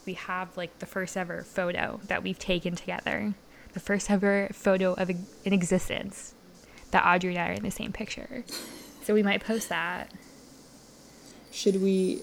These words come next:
Speaker 2: should we give a little background on us?
Speaker 1: Yeah. Do you wanna start the story?
Speaker 2: Yeah, sure. Um, so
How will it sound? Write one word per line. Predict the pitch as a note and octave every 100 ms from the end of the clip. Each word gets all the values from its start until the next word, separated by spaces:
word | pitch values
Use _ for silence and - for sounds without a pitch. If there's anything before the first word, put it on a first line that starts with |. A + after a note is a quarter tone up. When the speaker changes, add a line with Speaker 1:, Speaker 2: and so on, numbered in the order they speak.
| -
Speaker 2:
should | G3 G3+ F#3
we | G3 F3+
give | E3+ E3
a |
little | F#3 F#3+
background | F3+ F3 F#3 B3 D4
on | E4 F4
us? | F#4 G4 - - - - A3+
Speaker 1:
Yeah. | A#3 A4 B3+ A3+ A#3 - - - - - - - - - - - - - - -
Do | G#3+
you |
wanna | G3+ G3
start | - G3+ G3
the | -
story? | - G#3 G#3 G#3+ A3+ G#3 - - - - - - -
Speaker 2:
Yeah, | B3+ D4 F#3
sure. | F3 - B3 F#3+ - G#3+
Um, | G3 G3 F#3+ F3+ F#3 - -
so | - - G3+ G3 F#3+ F#3+